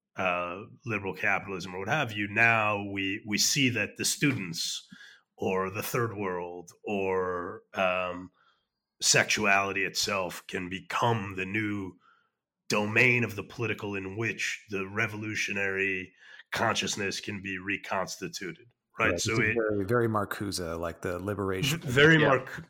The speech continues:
Speaker 2: Yeah.
Speaker 1: very Marcuse, um, totally, and, and in its way,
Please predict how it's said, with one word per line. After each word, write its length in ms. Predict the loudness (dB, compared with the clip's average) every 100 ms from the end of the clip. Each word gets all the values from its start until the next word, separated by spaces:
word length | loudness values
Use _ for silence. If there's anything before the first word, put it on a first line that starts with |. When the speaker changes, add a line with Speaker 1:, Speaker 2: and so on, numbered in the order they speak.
| _ -16
Speaker 2:
Yeah. 140 | -16 -10
Speaker 1:
very 300 | 2 8 8
Marcuse, 840 | 8 4 2 2 4 4 2 0 -4 -16 -16 -18 0
um, 720 | 4 4 4 2 -2 -8 -14 -20 _ _ _ _ _ _ _ _ _ _
totally, 720 | 4 6 6 4 4 2 0 0
and, 500 | 2 2 0 -6 -10 _ _ _ -6
and 420 | 0 0 0 -6 -4
in 160 | 0 2
its 260 | 0 -2
way, 720 | 0 2 4 4 6 4 2